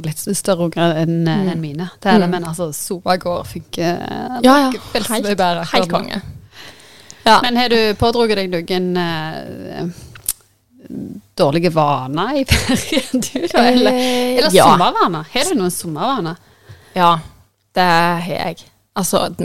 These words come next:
Speaker 2: <laughs> meg og, meg og Brynjar, vi satt og snakket når vi kjørte hjem fra Danmark. Bare sånn, "OK, når vi kommer hjem nå, da er det, da er det vekk med drittmaten, liksom. Chips og snop og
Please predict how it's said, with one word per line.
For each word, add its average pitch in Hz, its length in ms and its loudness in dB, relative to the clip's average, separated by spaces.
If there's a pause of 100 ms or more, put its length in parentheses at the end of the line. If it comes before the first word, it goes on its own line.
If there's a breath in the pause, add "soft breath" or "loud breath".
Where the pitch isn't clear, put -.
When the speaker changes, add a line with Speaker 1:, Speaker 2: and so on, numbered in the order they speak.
(160)
Speaker 2:
<laughs> 196 420 -4
meg 185 200 0
og, 165 540 2
meg 170 220 -4
og 170 100 -4
Brynjar, 156 380 -6 (120)
vi 185 120 -2
satt 170 180 -6
og 175 80 -6
snakket 170 320 -4
når 180 160 0
vi 180 120 -2
kjørte 165 200 -4
hjem 165 240 -2
fra 180 80 -2
Danmark. 165 480 -2 (640 soft breath)
Bare 180 180 2
sånn, 156 300 -2 (240)
"OK, 185 160 0
når 202 240 0
vi - 20 -2
kommer 190 240 0
hjem 160 160 2
nå, 95 220 0
da 180 160 6
er 151 180 4
det, 92 120 2 (240)
da - 100 0
er - 80 0
det - 80 0
vekk - 180 -12
med - 160 -6
drittmaten, - 560 -6
liksom. - 300 -12 (140)
Chips - 420 -10
og - 160 -16
snop 175 400 -8
og - 80 -16